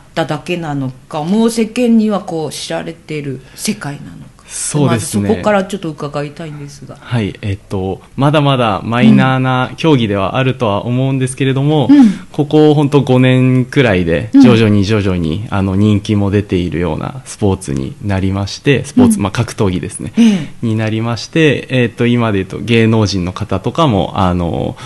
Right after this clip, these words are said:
Speaker 2: 趣味として、
Speaker 1: へえ。
Speaker 2: はい、やられてたりとか。
Speaker 1: へえ。じゃあもうこの、なんていう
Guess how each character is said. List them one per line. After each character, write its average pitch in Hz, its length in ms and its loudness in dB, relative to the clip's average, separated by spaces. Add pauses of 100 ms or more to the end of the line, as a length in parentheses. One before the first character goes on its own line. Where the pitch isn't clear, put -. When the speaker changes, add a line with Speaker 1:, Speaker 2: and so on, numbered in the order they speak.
(140)
Speaker 2:
趣 - 160 0
味 95 100 2
と 90 140 -4
し - 100 -4
て、 104 380 -4 (240)
Speaker 1:
へ - 80 -10
え。 92 300 -4
Speaker 2:
は - 60 -4
い、 101 40 0
や 95 100 2
ら 92 100 -2
れ 90 100 -4
て - 140 -12
た 98 80 -6
り 98 100 -8
と 107 100 -12
か。 - 180 -12
Speaker 1:
へ 196 1600 -8
え。 - 40 -6
じ 240 120 2
ゃ 240 40 6
あ 226 40 8
も 226 120 8
う 220 40 0
こ 247 120 2
の、 254 380 6 (1200)
な 202 180 2
ん - 20 0
て 190 80 -2
い 160 160 -6
う 127 60 -12